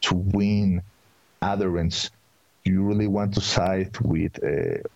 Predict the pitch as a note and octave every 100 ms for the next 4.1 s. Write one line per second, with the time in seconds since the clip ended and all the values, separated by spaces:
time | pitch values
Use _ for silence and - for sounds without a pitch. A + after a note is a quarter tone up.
0 | - - - F2 F2 - F#2 D#2+ D#2 D2+
1 | D#2+ E2+ E2+ - G2+ F2+ D#2+ E2 E2 -
2 | - - - _ _ - F2 F2 F2+ F#2
3 | F#2 F2+ F2+ E2 - E2+ E2 F#2 F#2+ F2+
4 | -